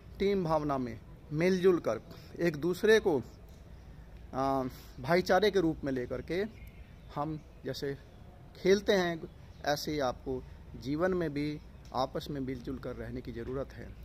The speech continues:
फिर से मैं कह रहा हूँ कि अपने आप को फिट रखने के लिए अपने आप को स्वस्थ रखना ज़रूरी है। शारीरिक स्वस्थ रहेंगे तो मानसिक रूप से स्वस्थ रहेंगे। तो फिर से आपको बच्चों ढेर सारी शुभकामनाएं,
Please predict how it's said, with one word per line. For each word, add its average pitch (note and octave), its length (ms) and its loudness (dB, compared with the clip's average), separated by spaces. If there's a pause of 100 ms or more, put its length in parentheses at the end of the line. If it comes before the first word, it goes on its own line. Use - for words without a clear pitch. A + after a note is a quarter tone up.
(500)
फिर D3+ 100 0
से - 140 -2
मैं E3+ 120 0
कह E3 120 4
रहा F3 120 4
हूँ G3 340 2 (380)
कि C3+ 80 -2
अपने C#3+ 300 0
आप D#3 200 -2
को C#3 80 -8
फिट - 240 -8
रखने D#3+ 320 -4
के E3+ 120 0
लिए F#3+ 300 4 (360)
अपने D3 280 -4
आप C#3+ 260 -2
को C#3 160 -6 (100)
स्वस्थ - 400 0
रखना D3+ 320 2
ज़रूरी C3 360 0
है। F3 280 4 (340)
शारीरिक E3+ 460 2
स्वस्थ - 360 -4
रहेंगे F#3 460 4 (340)
तो B2+ 60 -2
मानसिक C3+ 400 -2
रूप B2+ 140 -6
से B2+ 140 -12
स्वस्थ - 340 -10
रहेंगे। G#2 260 -10 (480)
तो D3 60 -8
फिर F3+ 180 6
से G3+ 300 4 (320)
आपको D3 340 4
बच्चों C#3 360 -4
ढेर F#3 460 -2
सारी E3 260 0
शुभकामनाएं, E3 680 -2